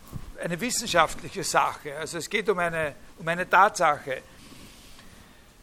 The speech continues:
dass eben, also, äh, der Sinn, in, wo wir uns am leichtesten über irgendwas täuschen,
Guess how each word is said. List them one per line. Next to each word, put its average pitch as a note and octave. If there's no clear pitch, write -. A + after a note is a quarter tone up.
dass A3
eben, F#3
also, F3+
äh, A#3
der G#3
Sinn, C4
in, A#3+
wo F#3+
wir G#3+
uns G#3+
am F#3
leichtesten G3+
über G3
irgendwas F#3
täuschen, D3+